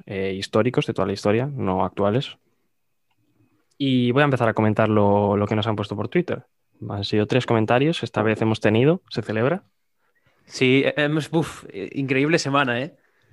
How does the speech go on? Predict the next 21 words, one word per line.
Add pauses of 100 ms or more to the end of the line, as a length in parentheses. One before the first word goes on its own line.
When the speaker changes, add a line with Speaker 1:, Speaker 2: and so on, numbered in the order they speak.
(140)
Speaker 2:
<laughs>
Ve-,
viendo
los
precedentes,
estamos
que
nos
salimos. (1400)
Speaker 1:
El
primero,
Josema
Loureiro,
que
ya
ha
pasado
por
nuestra
última
posesión,